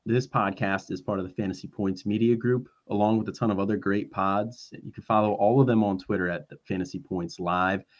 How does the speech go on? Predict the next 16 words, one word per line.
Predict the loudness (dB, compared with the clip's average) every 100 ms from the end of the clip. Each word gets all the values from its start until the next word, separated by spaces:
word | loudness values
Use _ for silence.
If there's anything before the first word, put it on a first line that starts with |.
| _
or | -2 2 2
check | 0 -2 0
out | 0
the | -2
Friday | 0 2 2
drops | -2 0 -2 -4
that | -10 -8
recap | -8 -4 -4 -4
the | -4
week | -4 -4
in | -6
the | -2
Fantasy | -2 -2 -4
Points | -10 -6 -4 2
Media | 6 8
Group. | 8 6